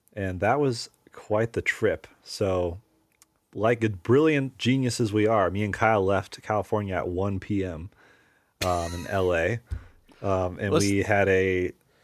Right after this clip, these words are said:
Speaker 1: well, it was, it was
Speaker 2: That
Speaker 1: supposed to be
Speaker 2: was
Speaker 1: a sixteen-hour drive.
Speaker 2: What's really more because Kyle was, like, at midnight, it was like, "Hey, by the way, we need to go film this car we've had for the past seven days."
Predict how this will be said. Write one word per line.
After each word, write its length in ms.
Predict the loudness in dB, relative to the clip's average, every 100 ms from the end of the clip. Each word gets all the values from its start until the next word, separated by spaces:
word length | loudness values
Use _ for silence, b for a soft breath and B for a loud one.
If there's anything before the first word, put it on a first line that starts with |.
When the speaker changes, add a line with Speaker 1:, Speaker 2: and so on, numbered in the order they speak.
| -10
Speaker 1:
well, 340 | 2 2 2 2
it 60 | 0
was, 180 | 2
it 80 | 0
was 120 | 0
Speaker 2:
That 60 | 4
Speaker 1:
supposed 160 | 2 4
to 40 |
be 40 | 2
Speaker 2:
was 80 | 4
Speaker 1:
a 40 |
sixteen-hour 680 | 0 -2 -2 0 2 2 0
drive. 640 | 0 0 0 -4 -8 -14 _ _ _ _ _ _
Speaker 2:
What's 280 | -4 -2 2
really 200 | 6 6
more 220 | 6 6
because 320 | 4 0 -2
Kyle 420 | 0 6 6 8 6
was, 200 | 4 4
like, 260 | 2 2
at 200 | 2 2
midnight, 460 | 2 2 2 2 0
it 20 |
was 100 | 0
like, 120 | -2
"Hey, 180 | 2 2
by 220 | 6 4
the 100 | 6 4
way, 240 | 4 4
we 140 | 2
need 140 | 0 0
to 60 |
go 100 | -2 0
film 260 | 0 0
this 140 | -2 -2
car 200 | 0 2
we've 180 | 0 -4
had 220 | -6 -6
for 120 | -8
the 80 | -6
past 320 | -6 -6 -4
seven 300 | -6 -6 -6
days." 340 | -6 -6 -8